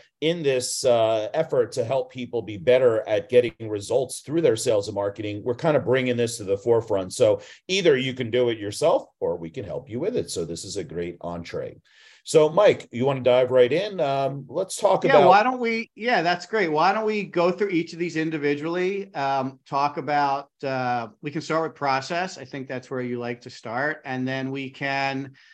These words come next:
Speaker 2: uh, uh, explain what these are. There's a little more bulleted and supporting documentation here than we talked about in the first show. So why don't we just do 'em one at a time and go into them, and, uh, we'll work our way around the, uh,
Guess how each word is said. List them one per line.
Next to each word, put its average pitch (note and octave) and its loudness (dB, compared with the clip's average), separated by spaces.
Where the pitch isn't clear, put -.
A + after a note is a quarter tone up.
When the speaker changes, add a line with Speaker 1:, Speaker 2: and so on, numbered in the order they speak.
Speaker 2:
uh, C3 0
uh, A#2 -12
explain E3+ -2
what F3 -2
these D3+ -4
are. D#3 2
There's D3+ -4
a C#3+ -6
little D#3+ -2
more D3 0
bulleted C#3+ -2
and B2+ -4
supporting C#3+ -4
documentation C3 -4
here C3 -6
than B2+ -4
we A#2+ -6
talked B2+ -6
about B2 -6
in A#2 -8
the A#2 -10
first D#3+ -6
show. C3 -6
So B2+ -6
why D#3+ -14
don't F#3 -8
we F#3+ -6
just F3 -4
do G3 4
'em D#3+ -2
one D#3 2
at D#3+ -4
a D#3 -6
time C#3+ -4
and C#3 -6
go C3+ -2
into D#3 -6
them, C3+ -6
and, B2 -4
uh, C3 -4
we'll B2+ -8
work C3 -6
our C#3+ -6
way C#3 -2
around C3+ -4
the, C#3 -8
uh, C#3 -6